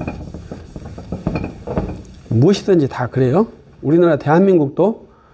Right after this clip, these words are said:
어, 대한민국이 설립한 뒤에 헌법을 만든 게 아니에요. 그리고 우리들이 칠월 십칠 일이 제헌절이지 않습니까? 그때 헌법을 만들었거든요. 근데 팔월 십오 일이 정부 수립일이잖아요.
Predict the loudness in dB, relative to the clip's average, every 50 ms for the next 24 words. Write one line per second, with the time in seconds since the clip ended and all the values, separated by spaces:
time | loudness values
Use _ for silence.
0 | _ _ _ _ _ -20 -20 _ 0 2 4 4 6 6 6 6 6 4 4 6
1 | 6 6 6 6 4 2 -2 -6 -12 -20 -20 _ _ _ _ -12 -2 0 0 0
2 | 0 0 0 2 2 2 2 2 2 4 6 4 4 2 -2 -8 -18 _ _ _
3 | _ _ _ _ _ _ _ _ _ _ _ _ _ _ 0 2 4 4 4 2
4 | 0 0 0 -2 -2 -2 -2 -2 -4 -4 -6 -6 -6 -8 -8 -8 -8 -8 -10 -10
5 | -12 _ _ _ _ _ _ _ _ _ _ _ _ _ 0 2 4 4 6 6
6 | 4 4 4 4 4 4 2 0 -6 -20 -20 -20 _ _ _ _ _ -20 -6 0
7 | 2 4 4 4 0 -4 -14 _ _ -10 -6 -4 0 2 4 4 6 6 4 4
8 | 2 -2 0 2 4 4 4 4 2 0 0 -4 -6 -8 -10 -12 -12 -12 -12 -14
9 | -8 -6 -2 -2 -2 -2 0 0 0 2 4 2 2 0 0 -2 -2 -2 -4 -4
10 | -4 -8 -10 -8 -8 -6 -6 -8 -8 -12 _ _ _ _ _ _ -10 -10 -10 -4
11 | 0 4 4 4 4 2 0 0 4 4 6 6 6 4 4 2 -4 -18 -20 -20
12 | _ _ _ _ -2 0 0 0 0 -2 -6 -4 -4 -2 0 0 0 -2 -2 -4
13 | -4 -6 -6 -8 -8